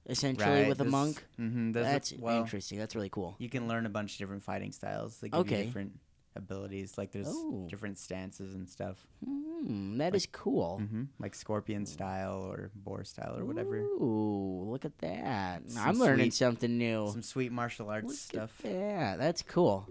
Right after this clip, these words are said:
Speaker 1: All right.
Speaker 2: Mm-hmm.
Speaker 1: I'm excited to see.
Speaker 2: They get abilities called,
Speaker 1: Yeah.
Speaker 2: like, flying kicks and stuff.
Speaker 1: Oh, my gosh.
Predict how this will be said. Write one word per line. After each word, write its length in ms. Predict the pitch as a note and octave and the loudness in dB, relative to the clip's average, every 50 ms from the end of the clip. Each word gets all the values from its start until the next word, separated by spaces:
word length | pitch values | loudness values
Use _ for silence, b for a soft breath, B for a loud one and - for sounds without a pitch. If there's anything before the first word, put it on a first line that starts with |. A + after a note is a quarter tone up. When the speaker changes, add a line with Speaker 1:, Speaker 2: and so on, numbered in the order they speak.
| B2 | -2
Speaker 1:
All 100 | B2 C#3+ | 0 2
right. 240 | C#3+ C#3 D3 C#3+ A2 | 4 4 4 4 2
Speaker 2:
Mm-hmm. 80 | D#2+ A#2 | 2 2
Speaker 1:
I'm 80 | C3+ | 0
excited 360 | C#3+ - - C#3 C3 C3 B2+ B2 | 0 2 4 4 6 6 6 4
to 80 | B2 A#2 | 2 0
see. 320 | - - C3 B2+ B2 B2 | 2 4 4 6 6 4
Speaker 2:
They 60 | A2 | 4
get 120 | G#2+ A2+ G#2+ | 4 2 2
abilities 540 | G#2 G2+ G#2+ G#2 G#2 G#2 G#2 G#2 G2+ - - | 2 2 0 0 2 2 0 0 -2 -4 -10
called, 300 | - - A#2 C#3 B2+ G2+ - | -6 0 0 2 2 0 -2
Speaker 1:
Yeah. 40 | G#2+ | -2
Speaker 2:
like, 280 | G2 F#2+ - - - - | -4 -4 -6 -10 -18 -20
flying 320 | - - G2+ G2+ G2 G2 G2 | -12 -8 -6 -4 -4 -4 -4
kicks 360 | - - F#2+ G2 - - - | -6 -6 -8 -8 -8 -10 -10
and 120 | A2 A2 A2 | -10 -10 -10
stuff. 200 | - - A#2+ A#2 B2 | -10 -10 -8 -2 4
Speaker 1:
Oh, 180 | E3 G3+ G#3 F3 | 6 8 8 8
my 280 | A#2+ G#2 F#2 F2+ E2+ | 6 4 2 0 -2
gosh. 680 | E2+ F#2 B2 D3 E3+ D#3+ B2+ G#2 - - - - - - | -2 4 8 10 12 12 10 8 6 0 -6 -8 -12 -14